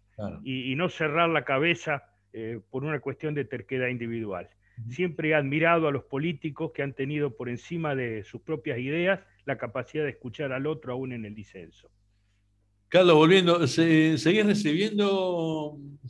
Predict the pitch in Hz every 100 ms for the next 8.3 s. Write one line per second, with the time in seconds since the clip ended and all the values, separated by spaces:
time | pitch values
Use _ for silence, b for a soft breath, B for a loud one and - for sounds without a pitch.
0 | B B B _ _ - - 180 147 143
1 | 135 135 127 131 123 165 - 127 127 123
2 | - 151 127 120 117 110 104 104 120 123
3 | 117 B B B B _ 110 107 104 104
4 | 123 113 107 104 104 107 110 104 120 117
5 | 110 139 180 175 160 113 104 95 120 110
6 | 107 107 104 90 95 95 98 117 165 156
7 | 135 107 101 98 101 107 104 90 - 110
8 | 160 127 110